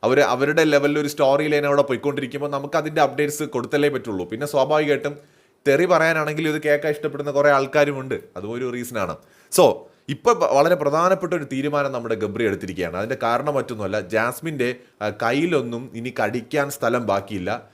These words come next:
കൈ നിറയെ പാടാണ്. അപ്പൊ ജാസ്മിൻ ഇത് പറയുന്ന സമയത്ത് ഗബ്രിക്ക് അത് ഒട്ടും ഇഷ്ടപ്പെട്ടിട്ടില്ല. So, ഗബ്രി ആ സുപ്രധാനപ്പെട്ട തീരുമാനം എടുത്തിരിക്കുകയാണ്, "ഇനി മുതൽ ഞാൻ കടിക്കുന്നില്ല"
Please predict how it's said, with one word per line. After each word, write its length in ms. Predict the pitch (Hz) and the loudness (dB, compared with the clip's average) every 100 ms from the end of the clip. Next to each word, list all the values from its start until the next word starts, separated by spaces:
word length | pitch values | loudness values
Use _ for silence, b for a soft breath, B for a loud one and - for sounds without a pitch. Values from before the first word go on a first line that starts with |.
| b - | b -2
കൈ 140 | 113 | -2
നിറയെ 420 | 127 120 127 147 151 | 0 -2 2 2 2
പാടാണ്. 480 | 127 113 113 98 | 0 0 0 0
അപ്പൊ 160 | 101 107 | -4 -8
ജാസ്മിൻ 460 | 104 107 117 135 135 | -4 -4 -6 -8 -8
ഇത് 140 | 127 | -2
പറയുന്ന 320 | 113 113 120 | 0 -2 -4
സമയത്ത് 340 | 113 110 107 107 | -6 -6 -6 -4
ഗബ്രിക്ക് 400 | 98 101 110 107 | -4 -4 -2 -2
അത് 100 | 98 | -2
ഒട്ടും 200 | 95 101 | -4 -6
ഇഷ്ടപ്പെട്ടിട്ടില്ല. 760 | - 107 90 90 87 95 104 - b b - | -2 -4 -2 -6 0 0 0 -10 b b -6
So, 60 | 113 | -2
ഗബ്രി 320 | 110 110 117 | 0 0 0
ആ 100 | 110 | 0
സുപ്രധാനപ്പെട്ട 720 | 110 - 117 117 113 113 110 | -2 -6 -2 0 -2 -6 -8
തീരുമാനം 560 | 90 101 104 104 101 - | -8 -8 -6 -6 -6 -8
എടുത്തിരിക്കുകയാണ്, 600 | 95 95 101 90 92 92 90 b b - | -12 -6 -6 -2 -2 -2 -10 b b -10
"ഇനി 160 | 120 131 | -6 -4
മുതൽ 360 | 113 110 104 - | -2 -2 -2 -2
ഞാൻ 280 | 107 101 92 110 | -4 -4 -6 -6
കടിക്കുന്നില്ല" 800 | 107 120 147 127 101 110 104 | -4 -4 -4 -4 -2 0 -2